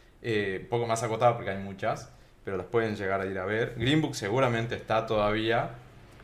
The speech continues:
Y es una hermosa película. Habla, sin, sin, eh, intención de spoilear, lo van a ver en el tráiler.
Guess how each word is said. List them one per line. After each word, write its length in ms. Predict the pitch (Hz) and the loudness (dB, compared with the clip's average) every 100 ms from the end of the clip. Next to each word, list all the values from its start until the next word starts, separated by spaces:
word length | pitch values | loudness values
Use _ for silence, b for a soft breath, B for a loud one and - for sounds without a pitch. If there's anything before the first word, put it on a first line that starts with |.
| - | -8
Y 340 | 120 113 110 110 | -2 0 2 2
es 160 | 120 | 2
una 140 | 135 131 | 0 0
hermosa 320 | 139 151 151 | 0 -2 -2
película. 500 | 120 110 107 101 92 - | -2 -4 -6 -6 -6 0
Habla, 1000 | 107 120 131 123 113 107 104 98 98 95 98 | 2 2 2 4 4 4 0 0 -2 -4 -8
sin, 640 | 101 113 123 123 110 98 95 | -6 -2 0 0 -4 -4 -6
sin, 520 | - 120 117 110 107 - | -4 -2 -2 -6 -8 -8
eh, 160 | 92 | -10
intención 380 | 90 95 104 120 | -8 -6 -2 0
de 60 | 110 | 0
spoilear, 500 | 113 104 110 135 117 | 2 4 8 8 6
lo 100 | 92 | 2
van 140 | 95 | 2
a 60 | 95 | 0
ver 100 | 95 | -2
en 80 | 90 | -4
el 80 | |
tráiler. 400 | 87 110 110 135 | 0 2 2 0